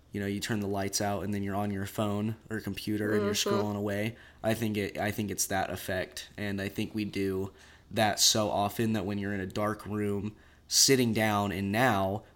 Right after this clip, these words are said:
Speaker 1: a lot of theaters you can basically lay down and recline.
Speaker 2: <laughs> Yeah.
Speaker 1: You're basically laying down.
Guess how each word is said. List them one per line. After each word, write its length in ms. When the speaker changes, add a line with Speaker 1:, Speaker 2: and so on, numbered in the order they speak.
Speaker 1:
a 100
lot 200
of 80
theaters 460
you 80
can 200
basically 600
lay 240
down 500
and 200
recline. 600
Speaker 2:
<laughs> 140
Yeah. 140
Speaker 1:
You're 100
basically 600
laying 480
down. 460